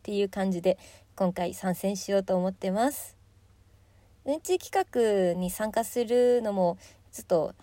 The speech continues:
もうこれで何回目かになるので、はい。あのーですね、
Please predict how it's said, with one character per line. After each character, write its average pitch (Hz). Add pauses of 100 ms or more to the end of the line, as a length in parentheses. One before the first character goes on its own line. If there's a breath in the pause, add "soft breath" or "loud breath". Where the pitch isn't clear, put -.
(140)
も 208
う -
こ 220
れ 233
で 233
何 247
回 302
目 294
か 180 (160)
に 175
な 190
る 175
の 139
で、 156 (460 soft breath)
は 175
い。 - (1200)
あ 185
の 170
ー -
で -
す -
ね、 202